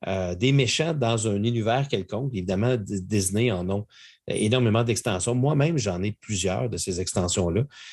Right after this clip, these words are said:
Et pour y avoir joué à quelques reprises, c'est des jeux qui sont très, très cool, très le fun, mais plus complexes qu'on pourrait penser. Des fois, les gens achètent ça pour dire, « Ah, je vais jouer avec mes enfants. » Puis ils se rendent compte que, oups, bye bye, <laughs> c'est,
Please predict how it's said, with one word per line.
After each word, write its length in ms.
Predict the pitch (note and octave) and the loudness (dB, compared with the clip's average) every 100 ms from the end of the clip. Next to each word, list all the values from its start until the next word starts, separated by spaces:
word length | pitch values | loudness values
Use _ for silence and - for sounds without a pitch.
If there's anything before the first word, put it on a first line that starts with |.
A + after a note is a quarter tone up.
| - | -6
Et 80 | F#2+ | -4
pour 160 | F#2 G#2 | 2 4
y 60 | |
avoir 300 | G#2+ A2 G#2+ | 6 4 4
joué 160 | G2 C#3+ | 4 2
à 20 | |
quelques 300 | D3 G3 A#3 | 2 0 2
reprises, 520 | D3 G#2+ - A#2+ C#3 | 4 4 2 2 2
c'est 80 | A#2 | 0
des 160 | F2+ F#2+ | 2 2
jeux 140 | C#3+ | 0
qui 100 | - | 0
sont 200 | C#3 C#3+ - _ _ _ _ _ _ | 2 0 -2 _ _ _ _ _ _
très, 180 | - A3+ | 0 0
très 260 | D#4 F#3 C#3 | 2 2 2
cool, 300 | D#3+ G3 C4 - | 4 4 2 -2
très 200 | - F#3+ | 0 0
le 60 | |
fun, 380 | D3+ - G3 A#3+ - | 0 0 0 -2 0
mais 300 | C#3+ D3 C#3 _ _ _ - | 2 2 0 _ _ _ -18
plus 100 | - | -6
complexes 600 | - G3 D3 A#3 G#3 - | -2 0 -2 -4 -6 -2
qu'on 140 | D#3 | 0
pourrait 340 | C#3 C3 C3+ D3 | 2 2 2 2
penser. 420 | C3+ G#2+ - E3+ | 2 2 0 -2
Des 140 | C#3 | -2
fois, 140 | A#2 G3 | 0 0
les 160 | D3+ | 2
gens 180 | A2 C#3 | 2 2
achètent 280 | D3+ A#2 G2+ | 2 0 -2
ça 140 | D#3 | -2
pour 160 | D3 G#2 | -2 -2
dire, « 200 | G#2+ D3 | 2 4
Ah, 40 | |
je 80 | B2 | 4
vais 60 | G#2 | 2
jouer 120 | B2 | 2
avec 120 | D3 | 2
mes 180 | B2 A#2 | 2 4
enfants. » 360 | A#2 F#2 F#2 D3 - - - G#2 - | 2 0 -2 -6 -8 -20 -20 -18 -10
Puis 80 | |
ils 20 | G2+ | -6
se 100 | - | -2
rendent 220 | A2 G#2 | -2 0
compte 260 | C3 D3 | 2 2
que, 300 | C#3 G2+ G2 | 2 4 4
oups, 260 | G#2+ F4 - - | 4 2 0 0
bye 100 | F3 | 2
bye, 540 | G#3 G3+ D#3 B2+ A2+ | 4 4 6 6 4
<laughs> 0 | |
c'est, 340 | E2+ - A2+ | 2 2 0